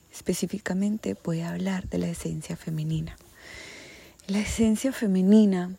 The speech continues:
es esa característica del ser humano, incluso de la naturaleza, que nos conecta con aspectos circulares, lunares,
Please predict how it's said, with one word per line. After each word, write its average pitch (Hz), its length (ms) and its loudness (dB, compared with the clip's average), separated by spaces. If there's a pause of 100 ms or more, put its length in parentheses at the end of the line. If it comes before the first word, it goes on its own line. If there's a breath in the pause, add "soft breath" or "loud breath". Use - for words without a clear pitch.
(560 loud breath)
es 190 280 0
esa 226 260 4
característica 185 1080 -2
del 175 160 -4
ser 180 220 -2
humano, 190 480 0
incluso 185 560 -2
de 196 100 2
la 196 120 0
naturaleza, 190 880 -4 (880 loud breath)
que 196 140 2
nos 185 240 0
conecta 180 880 -2
con 180 180 -4
aspectos 175 920 -6
circulares, 185 1120 -4
lunares, 185 1040 0